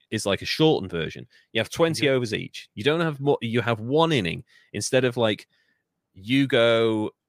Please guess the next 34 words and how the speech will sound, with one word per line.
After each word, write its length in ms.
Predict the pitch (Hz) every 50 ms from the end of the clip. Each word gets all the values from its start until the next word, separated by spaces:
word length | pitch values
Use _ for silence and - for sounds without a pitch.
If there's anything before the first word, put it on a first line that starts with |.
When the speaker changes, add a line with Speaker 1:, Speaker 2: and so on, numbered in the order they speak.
| _
Speaker 1:
you 180 | - 113 117 117
have 160 | 123 117 110
fifty 280 | - 113 - - 107 107
overs, 280 | 107 107 104 104 -
then 180 | - 92 87 85
we 120 | 101 113
have 140 | 113 113 98
fifty 300 | - 104 92 - 101 104
overs, 240 | 101 101 101 95 -
then 180 | 85 85 85 90
you 100 | 104 107
have 140 | 104 95
fifty 260 | - 113 - - 95 95
overs, 200 | 98 92 87 87
and 100 | 85 85
then 140 | 90 95
we 160 | 92 98 107 110
have 160 | 107 95 -
fifty 280 | - 101 - 95 92
overs. 240 | 95 95 92 90 90
And 100 | 92 95
after 340 | 110 120 117 - - 139 123
that 320 | 127 151 165 143 - -
time, 460 | - - 175 175 156 113 95 92 95 92
in 100 | 90 90
five 360 | - 135 139 139 127 123 -
days, 360 | - 120 117 101 95 95 -
whoever 280 | 95 101 110 107 104 101
scored 340 | - - - 110 107 98
the 60 | 98 95
most 280 | 92 92 90 - -
is 80 | 85 -
the 80 | -
winner. 260 | 85 92 90 - -